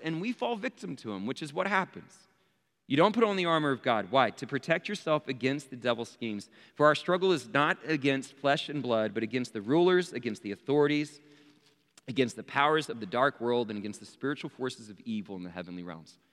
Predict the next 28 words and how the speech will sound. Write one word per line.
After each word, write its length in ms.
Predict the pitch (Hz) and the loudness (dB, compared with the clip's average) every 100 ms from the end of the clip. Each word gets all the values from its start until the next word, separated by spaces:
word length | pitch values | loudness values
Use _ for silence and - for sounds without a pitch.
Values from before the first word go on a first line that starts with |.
| _ _ - | _ _ 0
Y'all, 160 | 120 | 0
we 280 | 104 131 175 | 2 2 2
are 160 | 147 135 | 0 -2
combating 600 | 131 104 101 120 147 151 | -2 -4 0 0 -2 -6
against 560 | 120 101 110 95 - - | -8 -6 -8 -8 -20 -20
spiritual 580 | - 127 139 - 147 139 | -10 -6 -4 -6 -8 -10
forces 500 | - 110 101 104 104 | -10 -10 -10 -12 -16
of 140 | 87 | -16
evil. 260 | 80 73 - _ _ _ _ _ _ _ 117 | -16 -16 -20 _ _ _ _ _ _ _ -2
Now, 80 | 127 | 2
the 60 | |
devil 300 | 131 233 254 | 6 6 8
will 100 | 185 | 6
want 140 | 156 151 | 6 2
to 40 | |
do 160 | 131 135 | 2 2
everything 300 | 143 175 151 | 2 2 0
he 80 | 127 | -2
can 300 | - 175 120 | -4 -4 -2
to 60 | |
make 160 | 117 113 | -4 -4
us 80 | - | -6
think 220 | 131 113 | -6 -6
that 140 | 113 | -8
we're 60 | 107 | -4
fighting 300 | 123 107 98 | -2 0 -4
each 160 | 87 | -6
other. 180 | 107 85 | -8 -8